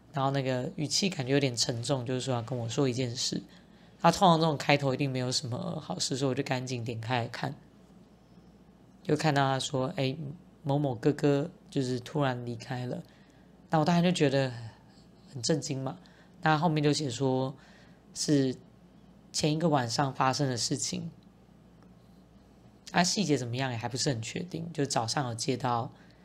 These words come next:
就那个亲戚打来的电话，就亲戚的爸爸打来的电话，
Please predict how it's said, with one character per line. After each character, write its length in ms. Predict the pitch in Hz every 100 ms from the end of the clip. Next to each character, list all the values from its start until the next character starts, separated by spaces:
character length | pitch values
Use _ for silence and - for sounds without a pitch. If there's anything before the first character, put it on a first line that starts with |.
| - - - - -
就 120 | 147
那 120 | 131
个 140 | 123 123
亲 240 | - 170
戚 180 | 160 185
打 220 | - 120
来 120 | 117
的 140 | 113 113
电 240 | 131 120
话， 320 | - - - - - - -
就 60 | 147
亲 180 | - 143
戚 140 | 151
的 40 | 120
爸 140 | 123
爸 100 | 127
打 180 | 120 117
来 100 | 117
的 40 | 127
电 180 | 123
话， 260 | 117 139